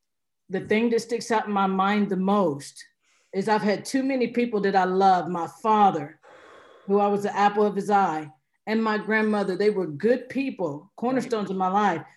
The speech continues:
Speaker 1: They did good things in the earth, but they did not fulfill their destiny.
Speaker 2: Mm.
Speaker 1: They went to the grave with a bunch of dreams, a bunch of ambitions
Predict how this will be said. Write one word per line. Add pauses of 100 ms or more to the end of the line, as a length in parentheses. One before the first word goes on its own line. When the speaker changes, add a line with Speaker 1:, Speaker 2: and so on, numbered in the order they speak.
(140)
Speaker 1:
They
did (100)
good
things
in
the
earth, (640)
but
they (100)
did
not
fulfill
their
destiny. (120)
Speaker 2:
Mm. (680)
Speaker 1:
They
went
to
the
grave (180)
with
a
bunch
of
dreams,
a
bunch
of
ambitions